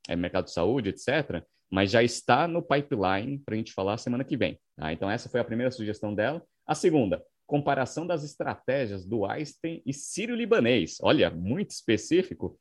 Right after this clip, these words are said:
Fica tranquila, semana que vem está na pauta. Então, muito obrigado pelo comentário. Segundo, Flávio Rocha, ótimo episódio. Obrigado, pessoal. Uma sugestão de análise é a ClearSale,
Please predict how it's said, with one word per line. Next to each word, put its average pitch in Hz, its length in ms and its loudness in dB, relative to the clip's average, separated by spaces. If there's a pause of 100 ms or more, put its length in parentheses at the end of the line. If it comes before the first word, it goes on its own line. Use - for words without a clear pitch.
(260)
Fica 175 200 6
tranquila, 190 600 2
semana 156 480 2
que 143 160 -2
vem 127 220 0
está 147 240 -4
na 151 100 -4
pauta. - 560 -6 (140)
Então, 139 360 -4 (120)
muito 214 260 6
obrigado 135 380 2
pelo 139 180 -2
comentário. 120 560 -6 (300)
Segundo, 226 380 2
Flávio 196 400 -2
Rocha, 131 520 0 (400)
ótimo 196 300 0
episódio. 113 680 0 (360)
Obrigado, 175 460 4
pessoal. 127 540 2
Uma 180 140 -2
sugestão 160 420 0
de 135 60 0
análise 139 320 -2
é 156 40 0
a 147 40 -8
ClearSale, 180 840 0